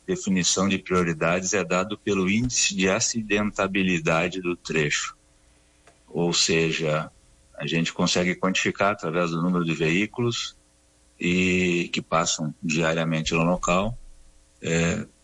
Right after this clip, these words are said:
da velocidade e das ocorrências, é, qual ponto tem prioridade perante outro.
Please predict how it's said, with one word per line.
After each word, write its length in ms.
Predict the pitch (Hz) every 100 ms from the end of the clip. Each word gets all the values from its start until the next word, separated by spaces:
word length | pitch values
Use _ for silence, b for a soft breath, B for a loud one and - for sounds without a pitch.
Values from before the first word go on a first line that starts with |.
| -
da 160 | 87
velocidade 920 | 101 98 98 - 85 82 80 78 82 - _ _ _ _ _ _ _
e 100 | 90
das 340 | 85 87 87
ocorrências, 1000 | 92 - 101 80 87 101 107 117 110 - - _ _ - - _ _ _ -
é, 320 | 90 87 87 -
qual 240 | 90 98
ponto 360 | 101 95 98 -
tem 360 | - 92 95 - - - _ _ _
prioridade 680 | - 90 85 82 85 87 90 - _
perante 420 | 95 85 92 87
outro. 440 | 92 90 82 -